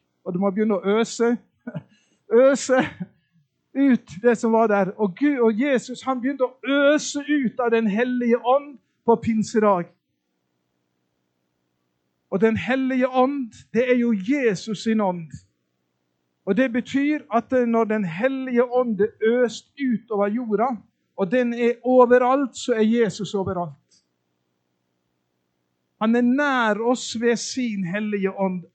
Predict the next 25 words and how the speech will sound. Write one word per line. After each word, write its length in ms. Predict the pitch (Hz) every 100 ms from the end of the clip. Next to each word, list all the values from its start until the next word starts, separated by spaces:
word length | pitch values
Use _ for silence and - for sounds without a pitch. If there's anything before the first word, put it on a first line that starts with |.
| -
alltid. 640 | 233 214 - - 190 165 _ _ _ _ _ _ _ _ _ _ _ _ _ _ _ _ _ _ _ _ _ _ _ -
I 140 | 202 233 226 220
Johannes 460 | 214 262 220 185
evangeliet 600 | 214 202 202 208 202 208
så 140 | - 240
lovte 440 | 208 226 - 226
han 180 | 190 202
jo 80 | 196 214
det. 100 | 214
Han 160 | 226
sa 300 | 208 233 196
at, 100 | 185 220 214
«Jeg 340 | 240 214 190 170 226 220 208
lar 280 | 233 208 202
dere 260 | 196 196 -
ikke 440 | 233 - _ 262 185
bli 180 | 185 208
igjen 300 | 214 220 185
som 220 | - 180 -
foreldreløse 1000 | 185 190 214 185 160 165 165 170 - 180
barn. 340 | 190 220 233 214 _ _
Jeg 240 | 170 180 180
kommer 600 | - - 214 156 156 165 -
til 360 | - 175 147 131
dere.» 380 | 147 151 147